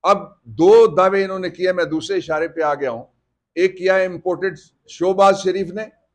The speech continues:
और वो दावा ये है कि हमने बीस अरब लोगों में तकसीम कर दिए। बीस अरब रुपया तकसीम किस में हुआ है? पाकिस्तान में कौन सा इदारा है जिसके पास ये फहरिस्त मौजूद है? वो हमें नहीं दिखाना चाहते, ना दिखाओ, मीडिया को दिखा दो, कौम को दिखाओ, बताओ कहाँ पे बीस अरब रुपया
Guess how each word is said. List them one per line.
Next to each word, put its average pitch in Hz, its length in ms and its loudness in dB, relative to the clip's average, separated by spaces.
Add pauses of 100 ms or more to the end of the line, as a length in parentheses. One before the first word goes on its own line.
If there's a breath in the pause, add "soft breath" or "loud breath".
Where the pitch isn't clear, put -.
(380)
और 175 120 2
वो 196 120 2
दावा 190 260 2
ये 190 200 2
है 202 80 -2
कि 190 100 -6
हमने 190 220 -6
बीस 190 320 -8
अरब 190 200 2
लोगों 170 300 -2
में 170 160 -4
तकसीम 160 340 -6
कर 147 200 -4
दिए। 131 160 -12
बीस 208 520 -8 (200)
अरब 220 300 2
रुपया 196 320 0
तकसीम 190 440 -8
किस 170 260 -10
में 180 100 -4
हुआ 160 240 0
है? 165 80 -4 (460)
पाकिस्तान 170 460 -2
में 196 200 -6
कौन 214 200 -2
सा 208 140 -2
इदारा 175 280 0
है 175 60 0
जिसके 170 280 -8
पास 156 320 -4
ये 151 80 -8
फहरिस्त 151 520 -10
मौजूद 127 360 -8
है? 110 100 -8 (760)
वो 170 80 2
हमें 185 200 0
नहीं 226 120 -6
दिखाना 190 380 -2
चाहते, 196 300 -2
ना 220 140 -6
दिखाओ, 143 400 -4 (200)
मीडिया 202 300 -2
को 233 120 -2
दिखा 165 280 2
दो, 170 160 -4
कौम 202 260 -2
को 202 140 -2
दिखाओ, 165 300 2
बताओ 202 400 4
कहाँ 190 200 -2
पे 180 160 -6
बीस 151 240 -12
अरब 143 200 -8
रुपया 127 300 -8